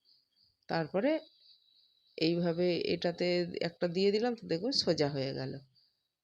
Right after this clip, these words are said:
তারপরে একটা রাখলাম, তো সেম একই এক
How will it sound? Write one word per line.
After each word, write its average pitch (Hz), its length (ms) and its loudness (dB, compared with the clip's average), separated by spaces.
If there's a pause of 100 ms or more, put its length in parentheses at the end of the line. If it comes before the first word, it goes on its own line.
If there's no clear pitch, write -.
(480)
তারপরে 165 260 0
একটা 160 260 -2
রাখলাম, 180 440 -2 (760)
তো - 60 -8 (180)
সেম 202 360 2 (200)
একই 247 260 -2 (680)
এক 160 200 -2